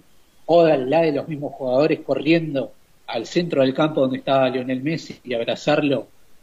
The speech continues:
eh, como diciendo, "Viste, ya está, Leo, ya está, ya hiciste lo que tenías que hacer y este es tu premio, lo que tanto querías, lo que tanto se te dio,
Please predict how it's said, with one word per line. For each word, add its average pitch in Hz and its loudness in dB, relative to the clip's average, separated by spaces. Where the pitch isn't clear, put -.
eh, 113 -18
como 123 -4
diciendo, 135 2
"Viste, - 2
ya - -8
está, 127 0
Leo, 131 2
ya - -6
está, 123 -4
ya 139 -4
hiciste 156 -4
lo 131 2
que 123 -4
tenías 135 -2
que - -8
hacer 165 0
y 120 0
este - -2
es - -14
tu 131 -2
premio, 113 0
lo 110 -6
que 123 -2
tanto 156 0
querías, 135 2
lo 123 -8
que 123 -10
tanto 147 -6
se 135 -8
te 131 -6
dio, 147 2